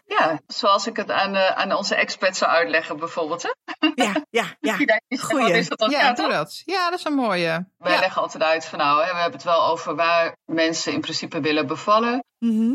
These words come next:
Speaker 1: Maar zeggen ook altijd van, ja, eigenlijk maakt het niet zo heel veel uit. Want als je weeën krijgt, dan bel je ons altijd, komen we altijd bij je thuis.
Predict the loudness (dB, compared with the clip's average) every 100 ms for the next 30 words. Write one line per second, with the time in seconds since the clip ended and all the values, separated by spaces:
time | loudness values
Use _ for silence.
0 | -2 -6 -2 0 0 0 -2 0 0 0
1 | 0 0 -2 -2 -2 0 0 0 0 -4
2 | -2 -2 -2 -4 -4 -2 -2 -2 0 0
3 | 0 -2 -4 -4 -4 -2 -2 0 2 2
4 | 2 2 0 0 0 -4 0 2 2 2
5 | 0 0 -2 -2 -2 -2 -2 0 0 -2
6 | -2 -2 0 2 2 0 -6